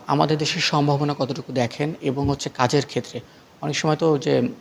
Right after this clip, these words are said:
ইমোশনাল হয়ে অনেকে আসে বা হচ্ছে যে বললাম না যে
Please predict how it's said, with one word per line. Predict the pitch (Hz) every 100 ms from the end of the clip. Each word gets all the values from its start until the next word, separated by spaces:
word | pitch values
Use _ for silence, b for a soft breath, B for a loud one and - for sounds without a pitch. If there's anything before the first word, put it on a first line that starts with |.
| - -
ইমোশনাল | 160 147 147 160 147
হয়ে | 139 143
অনেকে | 135 127 -
আসে | 127 120 -
বা | 127 123
হচ্ছে | 127 - 135
যে | 123
বললাম | 123 139 143 151
না | 131
যে | -